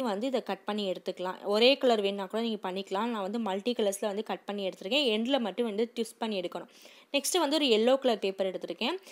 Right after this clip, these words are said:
அந்த பேப்பரை வந்து டபுளா வந்து மடிச்சுக்கோங்க இந்த மாதிரி. So, நீங்க பெரிய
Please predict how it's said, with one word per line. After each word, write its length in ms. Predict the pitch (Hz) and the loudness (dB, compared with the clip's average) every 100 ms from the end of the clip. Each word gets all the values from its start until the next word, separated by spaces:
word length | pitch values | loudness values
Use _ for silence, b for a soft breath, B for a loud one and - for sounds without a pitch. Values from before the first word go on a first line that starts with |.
| B B | B B
அந்த 280 | 240 254 254 | 0 2 4
பேப்பரை 340 | 294 302 320 | 2 4 4
வந்து 260 | 233 214 294 | 2 0 -2
டபுளா 580 | 220 226 226 233 320 311 | -2 2 4 4 4 4
வந்து 200 | 214 226 | 2 -2
மடிச்சுக்கோங்க 640 | 208 175 202 - 208 180 | -2 -4 -6 -8 -8 -8
இந்த 120 | 175 175 | -10 -12
மாதிரி. 380 | 175 185 285 B B B | -6 -4 -4 B B B
So, 180 | - 285 | 0 2
நீங்க 160 | 233 - | 2 8
பெரிய 320 | 233 269 | 10 10